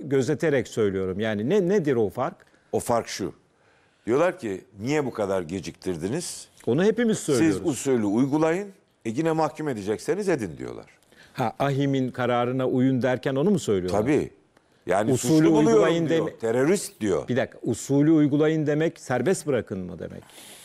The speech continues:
Speaker 1: Çünkü
Speaker 2: Hayır,
Speaker 1: eğer usul
Speaker 2: yargılanma başlamadığı için serbest bırakın diyor.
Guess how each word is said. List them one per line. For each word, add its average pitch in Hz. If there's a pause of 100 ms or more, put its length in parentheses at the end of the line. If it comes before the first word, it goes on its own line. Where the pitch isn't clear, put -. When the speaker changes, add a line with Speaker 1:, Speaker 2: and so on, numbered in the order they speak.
(1120)
Speaker 1:
Çünkü 120
Speaker 2:
Hayır, 135
Speaker 1:
eğer 139
usul 147
Speaker 2:
yargılanma 143
başlamadığı 185
için 117
serbest 90
bırakın 71
diyor. 58